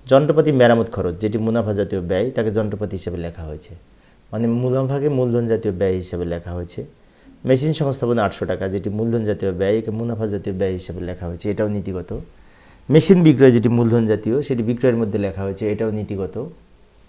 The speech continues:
মেশিন ক্রয় ভুলে ক্রয় হিসেবে লেখা হয়েছে, এটাও নীতিগত। তার মানে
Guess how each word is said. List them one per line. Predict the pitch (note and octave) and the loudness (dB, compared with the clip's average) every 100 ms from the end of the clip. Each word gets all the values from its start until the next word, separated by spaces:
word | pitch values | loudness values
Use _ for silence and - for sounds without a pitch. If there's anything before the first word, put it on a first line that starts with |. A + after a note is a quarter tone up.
| - - _ _ _ _ _ _ _ - | -20 -20 _ _ _ _ _ _ _ 0
মেশিন | C#3+ D3+ F3+ E3+ | 2 4 4 6
ক্রয় | D3 D3 | 8 8
ভুলে | B2+ C3 | 8 4
ক্রয় | B2+ B2+ | 8 8
হিসেবে | C3 B2 C3+ | 8 6 4
লেখা | A#2+ B2 G#2 | 6 4 2
হয়েছে, | A2 B2+ | 2 4
এটাও | B2 C3+ D3+ | 6 4 2
নীতিগত। | B2+ G#2 F#2+ E2 E2+ E2 - | -2 -4 -6 -8 -12 -18 -14
তার | G#2+ | -8
মানে | A2+ | -6